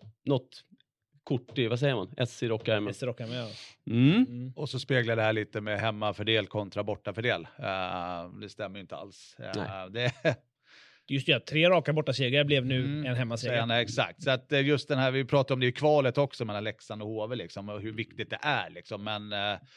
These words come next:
Speaker 3: nej, det är
Speaker 1: Ganska oviktigt,
Speaker 3: tuff-,
Speaker 1: uppenbarligen.
Speaker 3: tufft att spela hemma, <laughs> känns det
Speaker 1: Ja.
Speaker 3: som.
Speaker 2: Ja, verkligen. S i rockärmen och Hellqvist, kofot i, i byxorna och Lukas Elvnes kanske, som får bända upp det där
Speaker 1: Nej,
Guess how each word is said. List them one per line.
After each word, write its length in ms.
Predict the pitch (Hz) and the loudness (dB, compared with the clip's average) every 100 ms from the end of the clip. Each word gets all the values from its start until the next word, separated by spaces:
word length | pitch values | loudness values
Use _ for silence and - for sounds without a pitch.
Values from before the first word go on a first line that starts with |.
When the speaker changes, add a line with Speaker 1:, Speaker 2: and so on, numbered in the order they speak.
| - _ - | -20 _ -4
Speaker 3:
nej, 320 | 113 139 151 - _ _ | 2 2 2 -6 _ _
det 140 | 143 123 | -8 -4
är 400 | 135 147 147 160 160 147 | -2 -2 -2 -4 -6 4
Speaker 1:
Ganska 240 | 127 - | 4 6
oviktigt, 500 | 123 98 135 - 104 | 2 2 0 0 -2
Speaker 3:
tuff-, 60 | 190 | -2
Speaker 1:
uppenbarligen. 480 | 185 107 120 139 135 | -2 0 2 4 4
Speaker 3:
tufft 180 | - - | 4 2
att 60 | |
spela 180 | 233 190 | 6 8
hemma, 320 | 190 170 196 | 8 6 2
<laughs> 80 | 143 | 2
känns 140 | 226 | 0
det 60 | 131 | 4
Speaker 1:
Ja. 80 | 123 | 6
Speaker 3:
som. 360 | 131 147 160 | 8 8 6
Speaker 2:
Ja, 160 | 175 175 | 6 6
verkligen. 460 | 160 131 - 156 131 - - 147 127 135 | 8 6 4 2 2 -2 -6 -4 -4 -2
S 240 | - 165 - | 4 6 8
i 40 | |
rockärmen 420 | 185 - 160 165 | 6 8 6 8
och 60 | 156 | 4
Hellqvist, 460 | 175 151 160 160 - | 4 4 2 0 4
kofot 560 | 180 143 - 170 165 | 6 6 4 2 4
i, 340 | 170 160 160 156 147 147 | 6 8 8 8 6 2
i 80 | 151 | 2
byxorna 360 | 156 - 147 | 2 2 4
och 180 | 143 131 | 6 6
Lukas 220 | 147 143 | 2 4
Elvnes 260 | 151 135 135 | 4 4 2
kanske, 340 | 143 135 147 | 2 2 0
som 140 | 131 135 | 0 0
får 80 | 131 | 4
bända 320 | 139 131 135 | 4 6 6
upp 180 | 135 - | 4 2
det 60 | |
där 80 | 135 | 2
Speaker 1:
Nej, 100 | 127 | 2